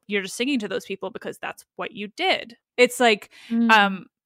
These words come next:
Speaker 1: I don't know. Well, it, the, I might be too early even for maybe this, but Erato is the, the, the muse of erotic poetry.
Speaker 2: Mm.
Speaker 1: And so I wonder if, if that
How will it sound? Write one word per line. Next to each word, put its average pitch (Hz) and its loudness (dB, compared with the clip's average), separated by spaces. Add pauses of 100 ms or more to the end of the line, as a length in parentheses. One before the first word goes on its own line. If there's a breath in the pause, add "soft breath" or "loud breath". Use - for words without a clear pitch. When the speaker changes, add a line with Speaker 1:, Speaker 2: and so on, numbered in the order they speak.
(480)
Speaker 1:
I 214 2
don't 269 0
know. 240 4
Well, 214 2
it, 220 0
the, 214 -4
I 214 -2
might 247 -4
be 302 -4
too 262 -8
early 196 -2
even 185 -8 (760)
for 196 0
maybe 185 -8
this, 190 -6 (140)
but - 0 (160)
Erato 233 2
is 233 -4
the, 185 -4 (120)
the, 190 -10 (200)
the 190 -8
muse 185 -8
of - -12 (100)
erotic 180 -6
poetry. 311 -4 (300)
Speaker 2:
Mm. 247 0
Speaker 1:
And 233 6
so 226 6
I 208 6
wonder 196 0 (720)
if, - -6
if 214 0
that 190 2